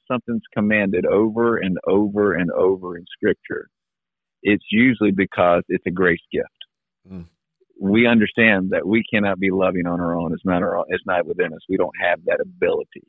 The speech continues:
Speaker 2: Mm.
Speaker 1: Uh, whatever we call love that we generate on our own is not true love. It doesn't line up with First Corinthians thirteen, four through seven.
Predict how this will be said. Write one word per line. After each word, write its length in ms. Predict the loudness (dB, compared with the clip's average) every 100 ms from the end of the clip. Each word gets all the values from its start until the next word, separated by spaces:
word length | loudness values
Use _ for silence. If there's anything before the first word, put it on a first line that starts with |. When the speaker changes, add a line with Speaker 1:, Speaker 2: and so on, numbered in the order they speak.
| _ _ _ -20
Speaker 2:
Mm. 160 | -6 0
Speaker 1:
Uh, 220 | 2 2
whatever 320 | 2 2 2
we 260 | 0 -2 -2
call 300 | 0 -2 0
love 240 | -2 -2 -2
that 100 | -2
we 140 | -2
generate 300 | -2 -2 -2
on 80 | -2
our 100 | -2
own 160 | -2 -4
is 60 | -2
not 160 | -2 -2
true 220 | -2 0
love. 160 | 0 0
It 60 |
doesn't 240 | -2 -4 -6
line 180 | -4 -4
up 120 | -6
with 80 | -4
First 200 | -4 -4 -6
Corinthians 360 | -6 -4 -6 0
thirteen, 340 | 0 2 -2 -2
four 160 | 0 -2
through 120 | -4 -2
seven. 240 | 0 0